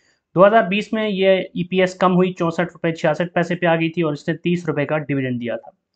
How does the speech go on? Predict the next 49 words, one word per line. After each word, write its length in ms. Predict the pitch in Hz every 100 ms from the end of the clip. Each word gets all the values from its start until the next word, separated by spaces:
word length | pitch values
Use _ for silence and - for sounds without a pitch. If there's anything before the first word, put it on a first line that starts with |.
| _ _ _ _
फिर 80 | -
दो 120 | 165
हज़ार 160 | 196 214
इक्कीस 360 | 208 233 233 233
में 120 | 220
ये 120 | 208
अर्निंग 320 | 185 190 196
इम्प्रूव 360 | 170 139 170 202
हुई, 200 | 196 185
एक 100 | 160
सौ 80 | 175
तिरसठ 320 | 170 175 185
रुपये 240 | - 175
इक्कीस 300 | 175 170 214
पैसे 240 | - 180 180
पे 120 | 170
गई, 180 | 170 170
और 160 | 151 151
इसने 260 | - 170 -
एक 160 | 175 180
सौ 120 | 202
तीन 320 | - 202 208
रुपये 260 | 175 165 165
पचास 360 | 165 156 156 -
पैसे 200 | 143 143
का 240 | 156 175 156
डिविडेंड 340 | 143 147 147
दिया 180 | 139 135
था 80 | 135
अपने 180 | 135 127
शेयर 200 | - 123
होल्डर्स 280 | 117 113 -
को। 80 | _ _ _ _ _ _ -
दो 60 | 180
हज़ार 160 | 226
बाईस 300 | 185 196 220
में 100 | 226
ये 240 | 208 202 202
मज़ीद 500 | 180 165 147 190 190
ऊपर 260 | 180 180
गई, 140 | 175 175
दो 140 | 156
सौ 160 | 160 185
एक 220 | 170 180
रुपये 240 | 175 165 165
चार 240 | 170 160 165
पैसे 240 | 160 165
के 100 | 160
ऊपर 280 | 160 151 156